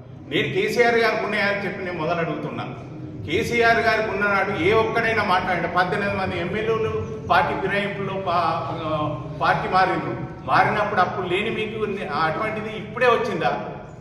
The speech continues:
ఒక్క కడియం శ్రీహరి అంటే ఆయన అంటే భయం మీకు. ఆయన అంటే ఒక రకమైన, ఆ, అటువంటి భావన ఉన్నది, ఈయన ఏం చేయగలుగుతాడు, ఒక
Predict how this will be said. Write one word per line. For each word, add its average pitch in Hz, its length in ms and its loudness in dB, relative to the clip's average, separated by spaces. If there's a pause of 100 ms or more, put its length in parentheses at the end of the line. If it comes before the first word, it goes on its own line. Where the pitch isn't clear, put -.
ఒక్క 165 320 -2
కడియం 202 260 -2
శ్రీహరి 226 300 0
అంటే 226 180 -4
ఆయన 185 260 -2
అంటే 180 300 -4
భయం 170 280 2
మీకు. 175 480 -6 (360)
ఆయన 185 260 -2
అంటే 220 720 -4
ఒక 165 140 -4
రకమైన, 214 1000 2 (280)
ఆ, 170 100 -2 (640)
అటువంటి 208 320 0
భావన 190 520 4
ఉన్నది, 196 200 -2
ఈయన 175 120 -2
ఏం 202 200 -2
చేయగలుగుతాడు, 196 540 -2
ఒక 175 380 0